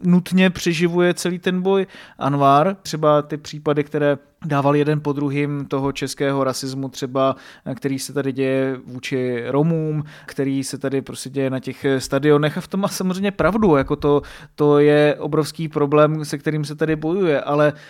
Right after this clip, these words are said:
ve chvíli, kdy to potom všechno má záměr, a to, to se nedá jako nazvat jinak,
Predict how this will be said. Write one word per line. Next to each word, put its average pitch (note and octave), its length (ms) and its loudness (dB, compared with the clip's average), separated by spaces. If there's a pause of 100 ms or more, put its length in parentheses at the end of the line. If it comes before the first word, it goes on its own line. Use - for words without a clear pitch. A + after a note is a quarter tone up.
(160)
ve C#3+ 140 -6
chvíli, D#3+ 340 -2
kdy E3 400 -2
to E3+ 120 -6
potom E3 320 -6
všechno E3 360 -6
má D#3+ 500 -2 (280)
záměr, D#3 960 2 (460)
a D3+ 80 -12
to, E3 180 -4
to E3 140 -2
se F#3 120 0
nedá F3 240 4
jako E3+ 180 2
nazvat F3 340 -2
jinak, C#3+ 460 -2